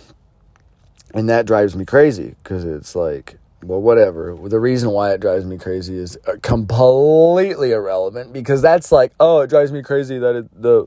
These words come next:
block swings around." It's like, well, that's just part of it. People can't make decisions. And I haven't even gotten enough information to make the decision.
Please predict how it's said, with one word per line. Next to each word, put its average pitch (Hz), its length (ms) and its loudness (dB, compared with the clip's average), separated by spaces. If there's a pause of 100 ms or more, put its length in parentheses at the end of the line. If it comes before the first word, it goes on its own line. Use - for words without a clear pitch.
block 117 340 2
swings 110 300 -8
around." 82 440 -8
It's - 140 -18
like, 92 100 -8
well, 95 100 -8
that's 110 140 -6
just 117 160 -10
part 113 280 -4
of 117 200 0
it. - 120 -18 (500)
People 147 220 -8
can't 104 220 -8
make 92 220 -14
decisions. 82 760 -16 (880)
And 139 140 0
I 165 80 4
haven't 202 340 2
even 185 220 -2
gotten 180 340 2
enough 175 280 0
information 185 680 -2
to 165 100 -6
make 202 480 0
the 170 80 -2
decision. 113 580 -6